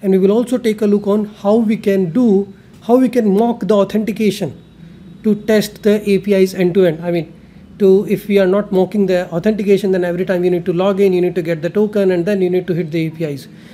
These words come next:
So there is a way you can mock the, even the A P Is,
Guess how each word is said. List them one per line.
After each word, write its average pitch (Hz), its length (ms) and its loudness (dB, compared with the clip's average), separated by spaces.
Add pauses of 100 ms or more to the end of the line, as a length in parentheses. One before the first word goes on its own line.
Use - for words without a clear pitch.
(100)
So 240 120 -4
there 233 160 4
is 240 80 2
a 233 80 4
way 220 260 2
you 185 160 -2
can 196 200 0
mock 208 260 0
the, 196 320 0
even 190 240 0
the 190 200 -4
A 208 120 2
P 208 160 0
Is, 202 400 -2